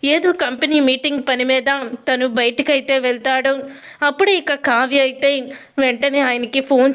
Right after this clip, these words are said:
చేయండి అత్తయ్య, ఆయన నా పక్కనే ఉంటానని నాకు మాట ఇచ్చారు" అని అంటూ ఉంటుంది కావ్య.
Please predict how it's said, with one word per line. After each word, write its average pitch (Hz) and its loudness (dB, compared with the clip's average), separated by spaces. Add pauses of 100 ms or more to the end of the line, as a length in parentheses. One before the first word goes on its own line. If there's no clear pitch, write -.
చేయండి 262 2
అత్తయ్య, 254 0 (400)
ఆయన 269 0
నా 269 0
పక్కనే 262 2
ఉంటానని 269 0 (120)
నాకు 285 4
మాట 254 2
ఇచ్చారు" 277 0 (360)
అని 320 2
అంటూ 247 0
ఉంటుంది 254 0
కావ్య. 262 0